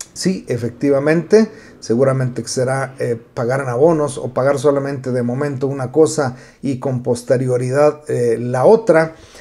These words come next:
que me imagino que lo que irán a pagar primeramente será el R Z y la cantidad mayúscula que es el, eh, fortalecimiento al salario porque trae retroactivo, eh, eh,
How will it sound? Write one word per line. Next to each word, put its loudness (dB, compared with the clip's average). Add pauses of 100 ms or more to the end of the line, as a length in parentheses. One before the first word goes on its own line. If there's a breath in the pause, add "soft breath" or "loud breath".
(100)
que -2
me -2
imagino 2
que 0
lo 0
que -2
irán 2
a -2
pagar 0
primeramente 2
será 2
el 0
R 2
Z 2 (400 loud breath)
y -4
la 2
cantidad 4
mayúscula 4
que 2
es 2
el, 2
eh, -2
fortalecimiento 0
al 6
salario 4
porque -4
trae 2
retroactivo, 2 (400 loud breath)
eh, -2
eh, -4